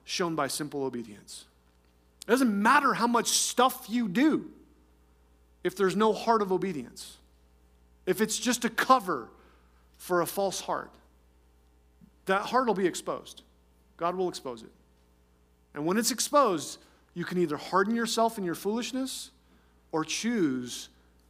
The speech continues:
to follow the way of the Lord. Ab-, abandon yourself. Abandon your way. Samuel decides in verse, uh, thirty-three, uh, excuse me, verse, um, uh, thirty-two to go back, uh, to the, to the worship thing. But notice there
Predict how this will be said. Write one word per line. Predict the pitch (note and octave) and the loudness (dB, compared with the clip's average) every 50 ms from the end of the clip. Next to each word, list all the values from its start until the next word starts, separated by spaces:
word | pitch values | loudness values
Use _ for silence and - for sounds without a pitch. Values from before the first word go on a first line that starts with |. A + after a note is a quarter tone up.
| _ | _
to | - D3 | -18 -12
follow | - - D3 C3+ C3 B2+ | -6 -4 -4 -2 -2 -2
the | B2+ | -2
way | B2+ B2 | -4 -4
of | A#2 | -4
the | A#2 | -4
Lord. | C#3 D#3+ C#3 A2+ A2+ | -4 -4 -4 -4 -6
Ab-, | A2 - - | -10 -14 -16
abandon | C#3+ C3 C#3 D3+ E3+ F#3+ F3+ D#3 C3 | -10 -6 -4 -4 -2 -2 -4 -4 -6
yourself. | B2 A#2 A2+ - - A#2+ A2 - - | -6 -8 -10 -10 -12 -12 -12 -12 -12
Abandon | B2+ B2 C#3 D3 D#3 D3+ C#3+ C3+ B2 - - - - - _ _ _ _ _ _ _ _ - | -8 -6 -4 -4 -2 -4 -4 -4 -6 -8 -14 -20 -20 -20 _ _ _ _ _ _ _ _ -4
your | C3+ C#3 C3+ B2+ | -2 0 0 0
way. | B2 B2 A#2+ A2+ G#2 G2 - _ _ _ _ _ _ _ _ _ _ _ _ _ _ _ - - _ | 0 -2 -4 -6 -10 -14 -20 _ _ _ _ _ _ _ _ _ _ _ _ _ _ _ -20 -16 _
Samuel | - - E3 D3+ E3+ F#3 F3+ | -8 -6 -4 -2 0 0 2
decides | D#3+ D#3+ D3+ - F3 D#3+ E3 E3 E3 D#3+ D3+ - - - - - - - _ - | 2 0 0 2 4 4 4 4 2 0 -2 -6 -8 -10 -14 -20 -20 -20 _ -12
in | D3+ D3 | -6 0
verse, | D#3 D#3+ D3+ C#3+ - - - | 0 0 0 0 -2 -6 -4
uh, | D#3 D3 C#3+ C#3 C3 | -2 0 2 2 2
thirty-three, | B2+ - E3+ E3 D#3+ D#3 C#3+ - - D#3 D#3+ D#3+ D#3+ D#3+ D#3 D3 D#3 - - D3+ | 0 0 0 2 2 0 -2 -4 0 2 4 4 4 4 2 -2 -6 -10 -8 -8
uh, | D3 | -8
excuse | - - - D#3+ D3+ | -6 -4 -4 -4 -4
me, | D#3 | -4
verse, | C#3 B2 D3+ C#3+ - - - | -4 -4 -4 -6 -6 -8 -8
um, | - - D3+ C#3+ C#3 C3+ C3 A#2+ - - - - - - - _ _ _ _ _ _ - - - - _ _ _ _ - | -6 -4 -2 -2 -2 -2 -4 -8 -12 -14 -18 -20 -20 -20 -20 _ _ _ _ _ _ -20 -20 -20 -20 _ _ _ _ -8
uh, | C3+ C3 B2+ B2+ B2+ B2 | -6 -6 -4 -4 -6 -6
thirty-two | - - F3 E3+ D#3 D#3 D#3 - F3 F3 F3 | -4 -2 0 0 0 0 -2 -2 -2 0 0
to | D#3 C#3+ | 0 0
go | D3 C#3+ | 0 0
back, | A#2+ C#3+ C3+ C#3 E3 F#3+ - - - - _ _ _ _ _ - C#3+ | 0 2 2 2 2 0 -2 -6 -14 -20 _ _ _ _ _ -12 -10
uh, | C#3 C3+ C3+ - - - - | -10 -10 -10 -12 -14 -16 -8
to | - D#3+ C#3+ | -6 -2 0
the, | C#3+ C#3 C#3 C#3 | 0 0 -2 -2
to | - - D3 | -6 -6 -4
the | C#3 | -2
worship | C3+ C#3 D#3 D3 - E3 C3+ | -2 -2 -2 -4 -4 -4 -4
thing. | F3 F3 E3+ | -2 -2 -2
But | E3 D#3+ D#3 | -2 -2 0
notice | F3 F#3+ G3 F#3+ F3+ | 2 2 2 2 2
there | - F#3 F3 F3 E3 | 2 4 4 4 2